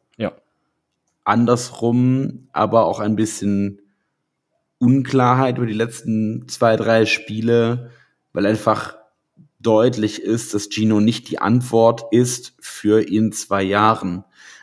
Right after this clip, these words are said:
Speaker 2: Aber ich glaube, das hat auch niemand von ihm erwartet. Er ist dieser Übergangs-Quarterback, den wir gebraucht haben aus diesem Russell-Trade heraus.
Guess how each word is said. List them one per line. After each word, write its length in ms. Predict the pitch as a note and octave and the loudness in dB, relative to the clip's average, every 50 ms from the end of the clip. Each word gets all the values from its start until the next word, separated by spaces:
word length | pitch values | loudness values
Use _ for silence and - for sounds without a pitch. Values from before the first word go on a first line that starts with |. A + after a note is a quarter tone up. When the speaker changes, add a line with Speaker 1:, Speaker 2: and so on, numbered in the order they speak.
| _ | _
Speaker 2:
Aber 180 | - - F2+ G2+ | -12 -4 -2 -2
ich 120 | G2+ - | -2 -2
glaube, 240 | - G#2 G#2+ G#2+ G#2 | -2 0 0 0 2
das 240 | F2+ F#2+ G2 - - | 0 0 -2 -2 -4
hat 120 | A#2+ - | -4 -2
auch 160 | - - G#2 | -2 -4 -4
niemand 560 | G#2+ G2+ G2 G#2 A2 A#2+ A#2 A2+ A2 A2+ G#2+ - | -2 -2 0 2 2 2 2 2 2 2 0 -2
von 180 | - A2+ G#2 | -2 -4 -2
ihm 160 | E2 G2+ G#2+ | 0 0 0
erwartet. 680 | G2 F2 F2+ F#2 F#2+ G2 G#2 G2 - E2 - - - - _ _ _ _ _ _ _ _ _ _ _ _ | 0 0 0 2 2 2 2 0 -2 -6 -8 -10 -16 -20 _ _ _ _ _ _ _ _ _ _ _ _
Er 160 | - F#2+ F#2+ | -6 -4 -2
ist 160 | G#2 A#2 - | -2 -4 -4
dieser 200 | - A2+ G#2 A2 | -6 -2 0 0
Übergangs-Quarterback, 1300 | G2+ E2 G2+ A2 A#2+ B2+ A#2 G#2+ A2 A2+ A#2 A#2 A#2+ - - - - A#2 A#2 A#2 B2+ A#2 A#2+ A2+ A2 - - | 0 0 -2 0 0 2 2 2 2 2 2 0 -2 -6 -12 -4 0 0 2 2 2 2 0 0 -2 -2 -2
den 460 | - G#2+ G#2 G#2 G#2 G#2 G#2 A2 B2+ - _ _ _ | -2 0 2 2 2 0 -2 -4 -8 -12 _ _ _
wir 340 | _ - G#2+ G#2 G2+ G#2 G2+ | _ 0 2 2 2 2 0
gebraucht 640 | G2+ G#2+ G2 - - G2+ G#2 G#2+ A#2+ A#2+ - - - | -2 -6 -6 -4 -2 0 2 2 2 0 -2 -4 -2
haben 540 | A#2+ A#2+ A#2+ B2 B2 C3 C3 C#3 D3+ D3+ D3+ _ | 2 2 2 2 2 0 -2 -4 -6 -8 -10 _
aus 360 | _ - G#2+ A2 G#2+ - - _ | _ -2 0 0 0 -2 -6 _
diesem 560 | - G2+ G2 G#2 G2+ G2+ G2+ G2+ G2 G2+ - | -16 -8 -4 -2 -2 0 0 -2 -4 -4 0
Russell-Trade 960 | G#2 G#2+ G#2+ - - A#2+ A2+ A2+ A2 A2 - - - - A2 G#2+ G#2 G#2 - | 0 0 0 0 0 -2 0 0 -2 -4 -6 -6 0 2 2 2 2 0 0
heraus. 580 | A2 G#2+ G2+ G#2 G#2+ - - D#3+ - - - | -2 0 2 2 2 2 2 0 -2 -6 -12